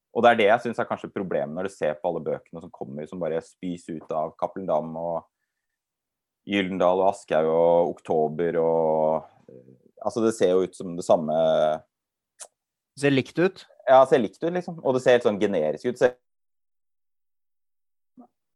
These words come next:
Speaker 1: ser som sånn her, eh, ja, og jeg, jeg tror det går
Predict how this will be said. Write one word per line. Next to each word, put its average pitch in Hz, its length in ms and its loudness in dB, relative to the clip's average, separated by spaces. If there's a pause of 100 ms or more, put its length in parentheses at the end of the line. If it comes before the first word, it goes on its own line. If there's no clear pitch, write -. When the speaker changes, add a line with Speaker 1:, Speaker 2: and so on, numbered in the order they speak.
(260)
Speaker 1:
ser 104 100 -2
som 104 160 -8
sånn 95 120 2
her, 82 300 2
eh, 62 200 -10 (680)
ja, 110 140 4
og 104 220 0 (420)
jeg, 98 160 2
jeg 110 160 0 (140)
tror 113 180 2
det 101 80 0
går 101 160 6